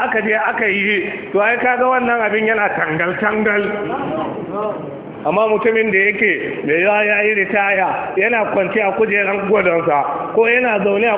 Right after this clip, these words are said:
kofan gidansa, ko kuma yana zaune a kan kujeransa ta roba, ko ma yana zaune a kan buzu ko sallaya, za ga zai ɗauko Kur'ani yana karantawa, ki yana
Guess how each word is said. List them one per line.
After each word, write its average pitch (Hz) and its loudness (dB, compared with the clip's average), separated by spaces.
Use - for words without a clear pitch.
kofan 208 2
gidansa, 208 0
ko 247 6
kuma 254 4
yana 254 2
zaune 214 4
a 220 0
kan 226 0
kujeransa 220 2
ta 202 2
roba, 208 2
ko 254 6
ma 269 4
yana 254 2
zaune 214 2
a 220 2
kan 226 2
buzu 240 4
ko 247 4
sallaya, 226 2
za 170 4
ga 175 2
zai 190 0
ɗauko 220 2
Kur'ani 190 2
yana 185 2
karantawa, 165 2
ki 180 -2
yana 190 2